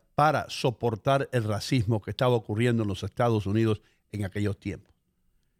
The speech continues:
Y hubo, hubo muchas conversaciones con él, diciéndole, "Te van a llamar negro sucio, te van a llamar esto, te van a llamar lo otro, te van a insultar. Tú tienes que ser lo suficientemente grande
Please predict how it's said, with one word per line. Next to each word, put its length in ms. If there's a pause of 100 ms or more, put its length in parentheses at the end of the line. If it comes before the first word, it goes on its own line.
(380)
Y 120
hubo, 480
hubo 200
muchas 300
conversaciones 720
con 220
él, 160 (380)
diciéndole, 520
"Te 140
van 180
a 80
llamar 380
negro 400
sucio, 580 (240)
te 120
van 200
a 80
llamar 320
esto, 320
te 120
van 200
a 40
llamar 300
lo 140
otro, 440 (200)
te 100
van 180
a 80
insultar. 760 (400)
Tú 140
tienes 360
que 140
ser 200
lo 100
suficientemente 1000
grande 400